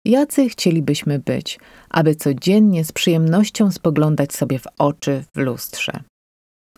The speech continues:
Wreszcie to wyobraźnia sprawia, że możemy marzyć. Wola jest darem, który pozwala nam zadbać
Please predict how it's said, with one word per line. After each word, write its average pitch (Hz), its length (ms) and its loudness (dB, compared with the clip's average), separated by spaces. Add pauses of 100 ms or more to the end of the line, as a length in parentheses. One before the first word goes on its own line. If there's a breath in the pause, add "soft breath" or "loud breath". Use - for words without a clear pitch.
(180)
Wreszcie 151 400 -2
to 151 160 -4
wyobraźnia 151 840 0
sprawia, 143 520 -2
że 135 120 -4
możemy 135 520 -2 (260)
marzyć. 127 920 -8 (1400)
Wola 302 300 0
jest 196 340 -2
darem, 156 760 0
który 226 340 0
pozwala 196 500 2
nam 170 240 2
zadbać 165 520 0